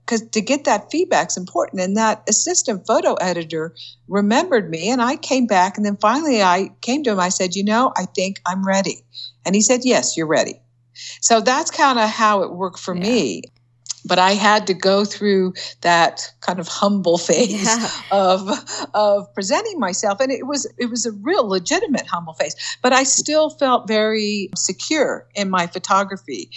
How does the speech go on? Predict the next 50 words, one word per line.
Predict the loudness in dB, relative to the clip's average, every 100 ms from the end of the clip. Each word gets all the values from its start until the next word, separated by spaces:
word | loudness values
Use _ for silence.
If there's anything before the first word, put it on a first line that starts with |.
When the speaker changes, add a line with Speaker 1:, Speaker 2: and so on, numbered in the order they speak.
| -18 -20 _ -2
Speaker 1:
even | 0 2
though | 2 2
I |
look | 2 0 2
back | 2 2 0
at | -4 -4
it |
and | -6
I | -6
go, | -4 -4
"Oh | -4 -6 -8
my | -16
God, | -4 0 0
it | 0
wasn't | -2 -2 0
that | 0 2
great." | 2 2 2 2
But | 2 0 -14 -18 _
I | -2 2
felt | 2 0
really | -2 -2 -6
good | -2 0
about | 0 -2 -4
it. | -6 -2
So | 0 2 0 -6 -4
you | 0
have | 2 0
to | 2
have | 0 0
confidence. | 0 0 0 -4 -4 -6 -4 -2 -2 -4
You're | -4 -2 0
gonna | 0 0 -2 -18 _ _ -4
get | -2 0
beaten | -2 -4 -4 0
down. | 2 2 2 0
And | -2 -6 -10 -12 -16 _
I | 0
can't | 2 0 0 0
tell | 0 2 2
you | 2 0
how | 0
many | 0 -2 -6
times | -4 -4 -4 -4 -4 -4 -2
in | -2 0
my | 0 0
career, | -2 -4 0 2 2
and | 0 0
probably | 2 2 0
still | -2 0 0 0
will, | 2 2